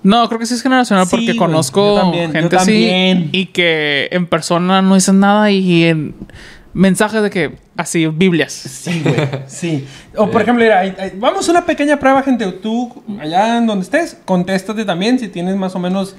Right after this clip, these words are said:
Speaker 2: eh, de veinte para abajo. Si tienes menos de dieciocho, mm, bueno, si tienes menos de quince, no, deberías de ver esto. Bueno, en fin.
Speaker 3: Por favor.
Speaker 2: Bueno, menos de
Speaker 3: Por
Speaker 2: diez.
Speaker 3: favor. Ven
Speaker 2: Menos de
Speaker 3: cosas,
Speaker 2: diez.
Speaker 3: ven cosas peores, güey.
Speaker 2: Pues sí, pero
Speaker 1: Diez,
Speaker 2: no.
Speaker 1: yo creo que sí, ya.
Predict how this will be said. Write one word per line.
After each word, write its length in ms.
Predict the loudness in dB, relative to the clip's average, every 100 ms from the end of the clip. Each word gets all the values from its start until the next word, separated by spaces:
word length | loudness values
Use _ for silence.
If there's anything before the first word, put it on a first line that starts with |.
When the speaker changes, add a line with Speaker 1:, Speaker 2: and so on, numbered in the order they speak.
| -20 -20 -20 -20 _
Speaker 2:
eh, 280 | -10 -6 -2
de 120 | 0
veinte 300 | 2 2 2
para 160 | 0 2
abajo. 300 | 0 -2 -10 -20 _ _ _
Si 160 | -18 -12
tienes 280 | -6 -4 -4
menos 260 | -2 -4 -4
de 60 |
dieciocho, 960 | -4 -6 -6 -6 -6 -6 -6 -8 -10 -14 -12
mm, 420 | -8 -8 -6 0
bueno, 220 | 0 0
si 80 | -4
tienes 180 | -2 2
menos 180 | 2
de 80 | 2
quince, 460 | 2 2 2 0 -4 -10 -16
no, 480 | -16 -16 -14 -12 -10
deberías 260 | -6 -4
de 60 | -4
ver 100 | -4
esto. 200 | -6 -10 -18 -20 -20 -20 -20 -20 -20 -20 -14 -6
Bueno, 200 | -4 -4
en 60 |
fin. 260 | -4 -6 -10 -18
Speaker 3:
Por 140 | -18
favor. 220 | -16 -20 -20 -4
Speaker 2:
Bueno, 320 | -2 0 -2
menos 300 | -2 0 2
de 260 | 0 -2 -6
Speaker 3:
Por 120 | -10 -2
Speaker 2:
diez. 360 | 0 2 -2 -4
Speaker 3:
favor. 300 | -8 -8 -6
Ven 140 | 0 2
Speaker 2:
Menos 160 | 2
de 80 | 0
Speaker 3:
cosas, 80 | 0
Speaker 2:
diez. 160 | 0 0
Speaker 3:
ven 140 | -2 -4
cosas 260 | -4 -4
peores, 400 | 0 0 0 -2
güey. 240 | -4 -6 -8 -20 -20 _ _ _ -20 -16 -8
Speaker 2:
Pues 240 | -6 -6
sí, 300 | -10 -14 -8
pero 140 | -2 2
Speaker 1:
Diez, 340 | 2 2 0
Speaker 2:
no. 60 | 0
Speaker 1:
yo 40 |
creo 100 | 0
que 400 | -2 -2 -6 -8
sí, 280 | -2 0 2
ya. 200 | 0 -4